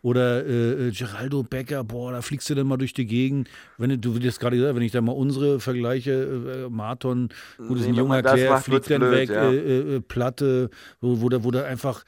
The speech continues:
Speaker 2: Aber Paul Dardai hat's ja bei euch erwähnt, ja, also es reicht dann nicht von der Gesamtfitness aus meiner Sicht und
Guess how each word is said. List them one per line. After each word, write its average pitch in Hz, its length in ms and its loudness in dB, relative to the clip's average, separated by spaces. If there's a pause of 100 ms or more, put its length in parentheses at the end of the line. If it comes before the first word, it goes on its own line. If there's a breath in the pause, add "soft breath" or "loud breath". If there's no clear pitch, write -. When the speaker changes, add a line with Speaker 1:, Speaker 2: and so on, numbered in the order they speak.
(120 soft breath)
Speaker 2:
Aber 120 180 2
Paul 127 300 2
Dardai 131 320 6
hat's 135 160 4
ja 143 80 -2
bei 123 100 -4
euch 120 240 -4
erwähnt, 123 440 -8
ja, 107 120 0
also 110 240 -2
es - 240 -10
reicht 123 380 -6
dann 123 200 4
nicht 123 220 -8
von 120 140 -8
der 117 80 -6
Gesamtfitness 117 720 -4
aus 107 160 -6
meiner 113 320 -6
Sicht 120 260 -10
und 101 220 -16